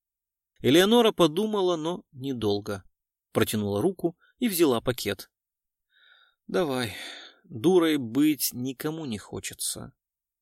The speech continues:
Я тебя хоть и недавно знаю, но уже поняла, что ты плохого не посоветуешь". "Извини, полковник, я тогда наврала. Со злости".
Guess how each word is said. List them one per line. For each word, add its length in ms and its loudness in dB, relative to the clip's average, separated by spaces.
Я 120 2
тебя 200 2
хоть 280 0
и 340 -4
недавно 560 -2
знаю, 600 -6
но 160 -8
уже 220 -4
поняла, 560 -6
что 200 0
ты 140 0
плохого 640 -2
не 140 -10
посоветуешь". 880 -6
"Извини, 480 -4
полковник, 840 -8
я 180 0
тогда 540 -4
наврала. 680 -6
Со 180 -2
злости". 520 0